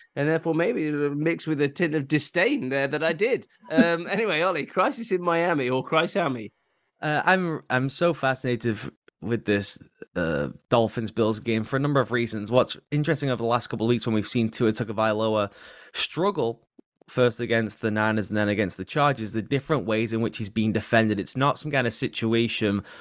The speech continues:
Speaker 2: where defensively teams have found a blueprint and say, "Oh, you do this," and it slows down the high-powered Dolphins machine, or it really impacts Tua Tagovailoa. One, the Niners defense played super duper deep,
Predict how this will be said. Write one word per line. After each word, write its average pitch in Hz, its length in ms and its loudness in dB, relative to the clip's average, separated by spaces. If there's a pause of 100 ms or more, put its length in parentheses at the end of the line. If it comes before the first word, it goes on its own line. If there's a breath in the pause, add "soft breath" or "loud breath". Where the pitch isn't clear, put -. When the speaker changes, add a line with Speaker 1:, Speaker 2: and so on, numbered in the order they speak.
(140)
Speaker 2:
where 113 220 2
defensively 110 680 0
teams 113 300 0
have 107 100 -4
found 113 300 2
a - 20 2
blueprint 113 480 0
and 101 80 -2
say, 110 160 0
"Oh, 113 160 2
you 107 160 -2
do 110 300 0
this," 98 340 0 (240 loud breath)
and 110 160 2
it 95 80 -2
slows 107 320 0
down 101 320 0
the 95 80 -4
high-powered 101 800 0
Dolphins 98 400 0
machine, 104 340 0
or 101 120 2
it 80 40 -2
really 107 380 2
impacts 104 400 -2
Tua 110 180 0
Tagovailoa. 98 800 0 (320 loud breath)
One, 143 480 -2
the 127 100 -2
Niners 127 320 0
defense 123 500 0
played 117 460 -2 (140)
super 190 520 -2
duper 139 480 -2
deep, 113 300 0